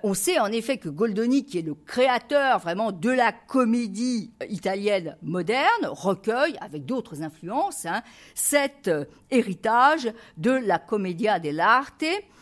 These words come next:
Et, euh, le voici donc, euh, représenté, euh, euh, par un pastel de l'école, euh, vénitienne. Comédie donc, mais aussi musique,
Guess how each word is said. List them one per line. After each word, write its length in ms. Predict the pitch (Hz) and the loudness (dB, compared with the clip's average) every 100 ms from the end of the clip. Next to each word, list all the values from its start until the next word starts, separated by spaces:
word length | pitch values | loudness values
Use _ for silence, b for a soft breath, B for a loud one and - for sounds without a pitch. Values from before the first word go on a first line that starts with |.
| B B | B B
Et, 260 | 233 262 - | -2 -2 -4
euh, 400 | 160 113 110 123 | -6 -6 -8 -10
le 140 | 160 165 | -8 -6
voici 400 | 160 143 220 196 | -6 -6 -8 -6
donc, 400 | 170 185 - 165 | -6 -8 -8 -8
euh, 160 | 143 - | -8 -10
représenté, 1040 | 160 190 185 - 156 151 139 - 202 233 233 B B - | -12 -12 -12 -12 -8 -8 -8 -4 -4 -4 -10 B B -6
euh, 140 | 165 156 | -4 -4
euh, 160 | 151 123 - - | -6 -10 -14 -4
par 240 | 208 208 175 | -2 0 -4
un 80 | |
pastel 720 | - 165 - - 226 240 240 - | -6 -8 -6 0 0 0 -4 -8
de 160 | 160 | -4
l'école, 640 | 220 175 - 226 233 247 - - - | -2 -2 -2 0 0 0 -4 -10 -4
euh, 220 | 165 113 | -4 -4
vénitienne. 840 | 147 185 214 160 - - - - - _ b b b b b b b - | -6 0 0 0 -6 -12 -16 -18 -20 _ b b b b b b b 2
Comédie 420 | 339 381 349 294 494 453 | 4 6 2 -2 -4 -2
donc, 500 | 269 381 554 - 202 147 - | -2 2 0 0 -8 -8 -4
mais 220 | 196 320 | 0 2
aussi 340 | 330 - 277 247 | 2 0 2 4
musique, 680 | 196 233 214 330 587 - | 4 2 0 -4 -8 -2